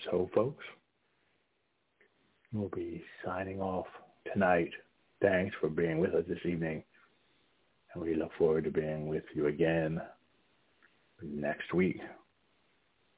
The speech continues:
for Warrior of Compassion Reflections. It will be available every Wednesday from eleven o'clock to twelve, hopefully, and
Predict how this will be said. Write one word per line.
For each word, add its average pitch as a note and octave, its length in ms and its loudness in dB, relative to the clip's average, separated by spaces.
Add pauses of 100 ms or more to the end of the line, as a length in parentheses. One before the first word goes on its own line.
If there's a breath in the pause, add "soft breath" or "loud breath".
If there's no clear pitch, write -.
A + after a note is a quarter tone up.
for G#2 120 6 (100)
Warrior E2 360 0
of D#2 120 -6
Compassion - 640 -6 (100)
Reflections. D#3 560 0 (1200)
It E2 80 -14
will C#2+ 200 -12
be D2 100 -8
available C#2+ 680 -6
every C#2+ 220 -8
Wednesday D2+ 680 -4 (140)
from - 160 -10
eleven - 500 -4
o'clock G#2+ 500 4
to - 1500 -20
twelve, C#3 400 0 (1200)
hopefully, - 640 -2 (920)
and E2 420 -6